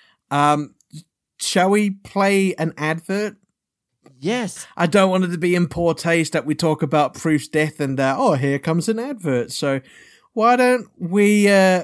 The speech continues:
Speaker 1: why don't we play an advert while Reese sorts himself out, 'cause he's starting to climb up the walls.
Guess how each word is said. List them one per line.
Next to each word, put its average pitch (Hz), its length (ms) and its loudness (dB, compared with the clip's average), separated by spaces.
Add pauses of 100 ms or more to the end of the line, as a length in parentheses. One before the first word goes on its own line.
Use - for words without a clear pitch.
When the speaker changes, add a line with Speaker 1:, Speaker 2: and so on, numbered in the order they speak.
Speaker 1:
why 220 180 2
don't 247 80 0
we 208 100 0
play 226 320 0
an 202 80 2
advert 190 560 0
while 156 200 0
Reese 160 560 -4
sorts - 440 -4
himself 160 520 -2
out, 165 380 0
'cause 160 180 -6
he's 151 220 -4
starting 160 380 -2
to 151 40 -4
climb 151 380 -4
up - 140 -8
the 143 80 -6
walls. 143 580 -4